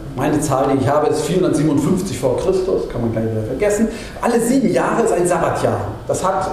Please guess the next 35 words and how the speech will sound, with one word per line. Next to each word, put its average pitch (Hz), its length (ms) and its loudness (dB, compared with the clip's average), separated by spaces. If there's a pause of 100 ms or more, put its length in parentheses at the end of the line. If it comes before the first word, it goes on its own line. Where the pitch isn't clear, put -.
(120)
Rechtskonsequenzen 190 1160 0
und 160 180 2
hat - 140 0
auch 160 140 2
manche - 280 0
Schwierigkeiten 196 540 2
mit - 120 0
sich - 120 -6
gebracht. 196 380 0 (280)
Sieben 196 220 -2
Jahre 175 180 2
später, 170 360 2
sieben 165 240 2
Jahre 160 160 0
später. 151 300 -2 (200)
Immer 226 220 2
sozusagen 196 440 2
im 165 80 2
Sieben-Jahre-Rhythmus 226 1200 2 (280)
gab 175 200 2
es - 200 2
so 226 340 4
wie - 180 -2
unsere 208 300 4
sieben 220 300 2
Jahre 196 340 2
Privatinsolvenz 185 920 2
eine 175 240 2
Insolvenz. 165 680 0 (1200)
Für, 117 300 0 (200)
also 107 140 -2 (140)
eine 113 160 -2 (180)
Auflösung 143 500 0
der 117 120 -4
Insolvenz. 107 580 -6